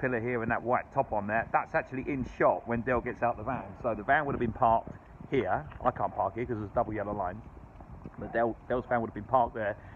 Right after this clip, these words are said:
He jumped out, he walked up to the front door, and it's a great shot of Del walking out the van.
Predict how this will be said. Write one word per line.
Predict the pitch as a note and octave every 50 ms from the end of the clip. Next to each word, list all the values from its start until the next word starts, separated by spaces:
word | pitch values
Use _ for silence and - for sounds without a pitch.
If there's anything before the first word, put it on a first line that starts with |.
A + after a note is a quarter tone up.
| - - -
He | - C3
jumped | B2+ - F3 E3+ E3+ - - C3
out, | A#2+ A2 C3+ D3 - - - - - - - - - -
he | A#2+
walked | B2+ D3+ D#3+ - - -
up | D3 - -
to | - B2
the | A#2
front | - C3 A#2+ A2+ A2+ -
door, | C3 A2+ F#2+ G2 C3+ C3+ - - - - - - - - -
and | - A#2+
it's | A#2 - -
a | A#2
great | C#3+ D3+ C#3 G#2 - - -
shot | D#3 C3 A2+ F#2+ -
of | A2 - -
Del | D3 C#3 C3 A2+ -
walking | - C#3 C#3 - - B2+ C3
out | B2+ A#2+ F2
the | A2 -
van. | B2 A2+ G#2 G2+ A#2 A2+ A2